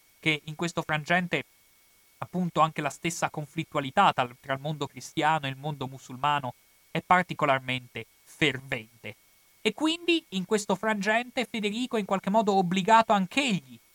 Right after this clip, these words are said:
a prendere parte a una crociata. Crociata che non è mica uno scherzo, perché infatti qualsiasi crociata richiede uno sforzo organizzativo non irrilevante.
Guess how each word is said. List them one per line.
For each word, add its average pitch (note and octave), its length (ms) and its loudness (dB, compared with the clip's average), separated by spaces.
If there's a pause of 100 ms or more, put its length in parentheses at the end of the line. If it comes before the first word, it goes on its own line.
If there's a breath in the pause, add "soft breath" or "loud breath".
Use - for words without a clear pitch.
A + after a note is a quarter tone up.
(480)
a F3 40 4
prendere E3+ 420 0
parte D#3+ 340 4
a C#3 40 0
una C#3 140 -4
crociata. - 540 -10 (680)
Crociata F3+ 600 0 (200)
che D#3 140 -4
non D3 80 -6
è C#3+ 60 -4
mica F#3+ 220 -2
uno C#3+ 160 -4
scherzo, - 600 -4 (500)
perché C3+ 180 -4
infatti D3+ 460 0
qualsiasi F3 480 -4
crociata D#3+ 500 0
richiede C#3+ 520 -4 (220)
uno D#3 200 -2
sforzo F#3 400 0
organizzativo D3 800 -4 (200)
non D#3 300 0
irrilevante. C3+ 800 0